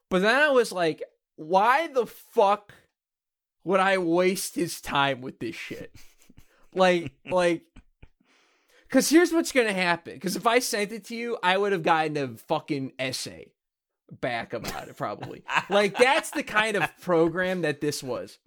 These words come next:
Speaker 2: Yeah.
Speaker 1: When I
Speaker 2: This,
Speaker 1: say
Speaker 2: this is
Speaker 1: it
Speaker 2: the
Speaker 1: was
Speaker 2: High Guardian spice, like, I have, I have words.
Speaker 1: Oh, dude. So it's completely been l-, kind of lost from my fucking memory. But the,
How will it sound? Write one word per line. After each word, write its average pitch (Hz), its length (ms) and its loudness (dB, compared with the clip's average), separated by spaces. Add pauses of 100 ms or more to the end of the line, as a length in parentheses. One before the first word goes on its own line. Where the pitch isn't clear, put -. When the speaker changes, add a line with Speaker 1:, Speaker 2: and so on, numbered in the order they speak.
(440)
Speaker 2:
Yeah. 165 320 4
Speaker 1:
When 202 140 2
I 240 140 4
Speaker 2:
This, 302 100 0
Speaker 1:
say - 120 0
Speaker 2:
this 262 140 2
is 220 120 4
Speaker 1:
it 233 40 -4
Speaker 2:
the 220 100 6
Speaker 1:
was 208 80 4
Speaker 2:
High 185 140 2
Guardian 175 480 2
spice, 143 680 -2
like, 127 340 -2
I 139 140 2
have, 131 240 -4 (280)
I 147 100 2
have 123 180 -4
words. 107 720 -8 (180)
Speaker 1:
Oh, 202 460 6 (200)
dude. 151 600 0 (600)
So 220 360 6
it's 220 220 -2 (160)
completely 233 600 -4
been 170 520 -2
l-, 160 460 -12
kind 180 260 0
of 120 140 -2
lost 139 400 -2
from 151 160 -4
my 123 140 -6
fucking 139 400 -6
memory. 135 300 -4
But 165 180 4
the, 170 200 -10